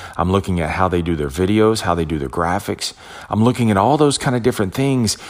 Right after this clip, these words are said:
But see, those are all inspiration. It's, it's, uh,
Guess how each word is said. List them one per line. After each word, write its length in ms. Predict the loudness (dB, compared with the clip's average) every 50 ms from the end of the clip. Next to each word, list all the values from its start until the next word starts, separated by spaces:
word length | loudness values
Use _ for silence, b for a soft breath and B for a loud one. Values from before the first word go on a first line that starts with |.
| B B
But 120 | B -2 -2
see, 200 | 0 2 2 2
those 300 | 4 4 4 4 4 4
are 140 | 4 4 4
all 220 | 4 4 4 4
inspiration. 840 | 2 2 0 0 0 2 2 2 2 2 0 -2 -2 -2 -4 -4 B B B B B B
It's, 340 | -2 -2 -2 -2 -8 -4 -2
it's, 300 | 0 0 0 0 0 -2
uh, 360 | -2 0 0 -2 -4 -4 -8